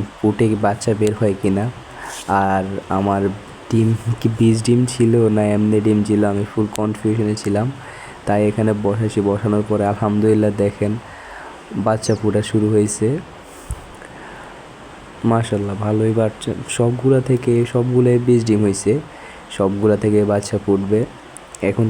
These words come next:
কিছু বাচ্চা ফুটছে আর বাকিগুলা পরে ফুটবে। তো এগুলা নিয়ে আমি এই যে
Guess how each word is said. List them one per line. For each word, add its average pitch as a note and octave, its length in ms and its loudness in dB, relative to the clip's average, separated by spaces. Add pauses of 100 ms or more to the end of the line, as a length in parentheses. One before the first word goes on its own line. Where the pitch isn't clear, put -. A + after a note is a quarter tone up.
কিছু - 160 -2 (100)
বাচ্চা A2+ 340 0
ফুটছে B2+ 400 0 (760)
আর G#2 100 2 (120)
বাকিগুলা G#2 500 2 (120)
পরে G#2 180 4 (100)
ফুটবে। G2 360 0 (840)
তো - 80 -4 (160)
এগুলা A#2 280 2 (120)
নিয়ে A#2 240 4 (180)
আমি G#2 160 2 (760)
এই G#2 100 4
যে A2 80 4